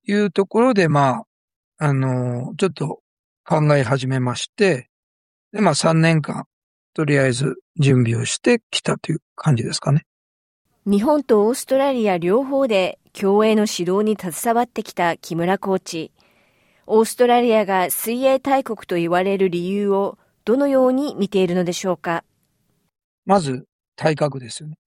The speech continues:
Speaker 1: 日本の百八十センチっていうのは、こっちでは、まあ、普通の人なんですよね。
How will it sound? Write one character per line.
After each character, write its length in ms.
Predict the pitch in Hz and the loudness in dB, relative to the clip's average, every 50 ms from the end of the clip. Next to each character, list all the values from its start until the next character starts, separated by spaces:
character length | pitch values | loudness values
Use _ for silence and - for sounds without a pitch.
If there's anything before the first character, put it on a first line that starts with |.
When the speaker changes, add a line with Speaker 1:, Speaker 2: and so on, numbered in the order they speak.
| _ _ _ - | _ _ _ -2
Speaker 1:
日 120 | 180 185 185 | 2 4 4
本 300 | 202 240 240 240 247 240 | 4 4 4 4 4 4
の 200 | 226 226 220 190 | 4 4 4 4
百 280 | 175 175 156 147 185 | 4 2 2 2 2
八 240 | 170 185 180 160 185 | 2 2 2 2 2
十 140 | 180 180 175 | 2 2 2
セ 260 | - - - 180 170 | 0 0 0 0 0
ン 100 | 165 147 | -2 -2
チ 160 | - - 147 | -4 -8 -12
っ 420 | - - - _ _ _ _ _ _ | -12 -14 -16 _ _ _ _ _ _
て 80 | - 175 | -2 -2
い 60 | 170 | 0
う 60 | 156 | 0
の 140 | 143 139 139 | 0 -2 0
は、 300 | 139 139 135 131 117 123 - | 2 2 2 2 0 -2 -4
こ 120 | - 190 | -2 -2
っ 40 | 175 | -2
ち 160 | 160 226 240 | -2 0 2
で 100 | 220 190 | 4 4
は、 240 | 160 139 127 123 - - _ _ _ _ _ _ _ _ _ _ _ _ _ _ | 4 4 2 -2 -6 -12 _ _ _ _ _ _ _ _ _ _ _ _ _ _
ま 460 | 196 165 165 160 147 131 127 - - | 0 2 4 4 4 0 -2 -8 -14
あ、 20 | - _ _ _ - | -20 _ _ _ -14
普 60 | - | -6
通 260 | - 190 180 180 180 | 0 2 2 4 4
の 120 | 170 170 165 | 2 2 -2
人 200 | - - - 160 | -2 -4 -4 -6
な 120 | 131 110 | -6 -6
ん 60 | 117 | -10
で 60 | 156 - | -16 -18
す 120 | - 156 | -16 -16
よ 60 | 160 | -16
ね。 60 | 196 | -18